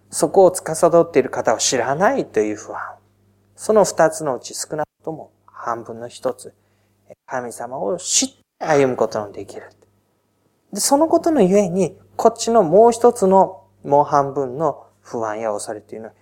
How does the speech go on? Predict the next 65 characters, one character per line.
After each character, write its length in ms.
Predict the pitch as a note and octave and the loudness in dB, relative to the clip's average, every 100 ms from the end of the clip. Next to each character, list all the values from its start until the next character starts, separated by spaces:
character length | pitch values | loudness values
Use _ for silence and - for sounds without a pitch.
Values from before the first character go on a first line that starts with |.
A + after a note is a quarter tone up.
| _ | _
非 140 | _ F3+ | _ -2
常 200 | B3 B3+ | -2 -2
に 120 | G3+ _ _ _ | -8 _ _ _
小 300 | - D4+ G4+ | -4 0 0
さ 200 | - D#4+ | 0 -4
い 80 | - | -4
と 300 | - - - _ _ | -6 -12 -12 _ _
い 120 | D#3 F3 | -2 -2
う 60 | |
ふ 140 | F3 F#3+ | -2 -4
う 60 | |
に 180 | D3 A2+ | -4 -8
言 140 | D#3 A3 | -4 -4
っ 40 | |
て 280 | - _ D#4+ | -4 _ -4
も 180 | C#4+ G3 | 0 -2
構 340 | - E3+ F#3+ | -2 -2 -2
わ 80 | F#3+ | -2
な 120 | F#3+ | -2
い 60 | F#3 | -2
ほ 140 | F3+ | -4
ど 100 | F#3 | -4
に 180 | B3 D3 - _ - | -2 -4 -8 _ -8
信 340 | - C3 A#2 | -4 -4 -4
頼 240 | G#2 G2+ | -6 -8
を 60 | G2 | -10
し 80 | - | -6
て 200 | A3+ A3 _ _ | -6 -8 _ _
歩 280 | - A3 - | -8 -8 -10
む 60 | - | -16
こ 120 | B2+ | -10
と 100 | G#3 | -6
が 140 | A3 | -4
で 160 | - G3 | -4 -4
き 160 | - B2 | -6 -8
る 80 | |
よ 120 | A2+ C#3 | -8 -8
う 40 | |
に 140 | G#3+ | -8
な 180 | D#3+ G#2+ | -8 -8
っ 80 | G#2 | -10
て 220 | _ G2+ | _ -18
い 60 | - | -18
く 140 | - | -20
と 100 | - _ _ _ - | -20 _ _ _ -10
い 60 | A2 | -10
う 60 | |
こ 160 | - A2 | -8 -12
と 140 | G#2+ | -14
で 140 | G2+ - | -16 -18
す 140 | - | -12
ね。 240 | E3 F3 - - _ _ _ _ _ _ - - _ - - - - _ _ | -10 -10 -14 -20 _ _ _ _ _ _ -20 -20 _ -20 -20 -20 -20 _ _
こ 80 | E3 | 2
う 20 | |
い 80 | E3 | 4
う 120 | E3+ | 4
歩 300 | - D3+ D#3+ E3 | 2 -2 0 -2
み 120 | C#3+ | -2
を 360 | C#3 C#3+ - - _ | 2 0 0 -10 _
こ 140 | - A#2+ | -6 -4
の 100 | A2+ | -4
し 180 | - | -6
も 160 | A#2+ G#2+ | -6 -6
べ 120 | A#2 | -4
の 220 | B2 A2+ | -4 -8